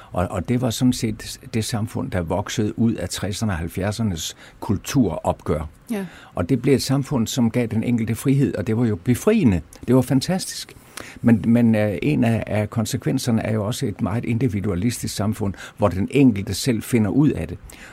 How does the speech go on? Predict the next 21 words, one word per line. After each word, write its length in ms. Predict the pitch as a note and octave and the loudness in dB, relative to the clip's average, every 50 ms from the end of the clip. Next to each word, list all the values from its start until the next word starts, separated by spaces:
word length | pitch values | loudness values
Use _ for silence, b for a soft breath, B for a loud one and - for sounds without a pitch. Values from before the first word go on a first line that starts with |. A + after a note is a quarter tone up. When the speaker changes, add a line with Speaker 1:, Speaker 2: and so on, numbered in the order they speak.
| B B | B B
Speaker 1:
Og, 180 | G#2 G#2+ - | 0 0 2
og 140 | - A#2 A2 | 2 0 2
vi 60 | C3 | 2
lægger 260 | B2+ B2 A#2 A#2+ B2 A2+ | 4 4 4 2 2 0
ikke 200 | A#2+ C3+ B2+ - | 0 -2 -2 -2
så 120 | - C#3+ | -4 -4
stor 260 | - - D3 B2 A2 | -2 0 2 2 2
vægt 240 | F2 A2+ A2+ - - | 4 2 0 0 0
på 80 | - A#2 | -4 -2
de 120 | - G2+ | -2 -2
fælles 400 | - - C#3 A2+ G2 F2+ - - | 0 2 2 4 2 2 2 2
normer. 340 | A2+ G#2 - G2+ - D#2+ E2 - - _ B B B B B B - | 2 2 2 0 -4 -6 -6 -8 -12 _ B B B B B B -4
Det 100 | B2 B2 | -2 2
gjorde 220 | - A#2 A#2+ B2+ | 4 4 4 4
vi 60 | A#2+ | 4
en 100 | G#2+ F#2 | 2 2
periode 400 | F2 - F#2 E2+ F2+ F#2 G2 G2+ | 2 0 -2 -2 0 2 2 2
i 20 | F#2+ | 2
hvert 180 | F#2+ - - | 0 -4 -4
fald 200 | - - F2 - | -4 -6 -6 -4
ikke. 380 | - A2 G2 G#2 F2 - - - | -2 -2 -2 -2 -2 -4 -8 -10